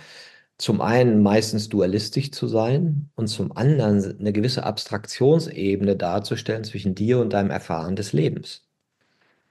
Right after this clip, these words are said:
Das heißt, diese Aussage, „Ich hab Angst“,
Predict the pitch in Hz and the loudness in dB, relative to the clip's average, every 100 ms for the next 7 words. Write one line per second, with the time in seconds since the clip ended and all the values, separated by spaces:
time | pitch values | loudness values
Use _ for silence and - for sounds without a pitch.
0 | _ - 95 98 113 104 - 98 127 107 | _ -2 0 0 2 2 4 4 2 2
1 | 95 95 92 85 90 87 _ _ - 98 | 0 2 0 -2 -6 -10 _ _ -4 -4
2 | - 110 98 - - - | 0 2 2 -2 -12 -20